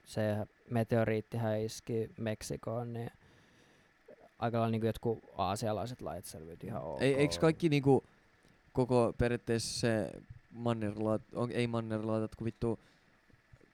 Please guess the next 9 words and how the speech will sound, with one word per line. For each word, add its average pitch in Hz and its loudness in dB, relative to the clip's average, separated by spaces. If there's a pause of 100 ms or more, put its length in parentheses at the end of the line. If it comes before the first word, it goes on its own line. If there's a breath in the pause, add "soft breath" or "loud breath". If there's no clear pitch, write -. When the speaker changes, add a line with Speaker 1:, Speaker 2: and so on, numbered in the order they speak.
(140)
Speaker 2:
kaikki 123 4
tää 117 6
vitun 117 0
terrain, 110 2
niin 104 -2
se 117 -2
ollaan 110 0
muuttunut 110 -4
siitä. 120 -6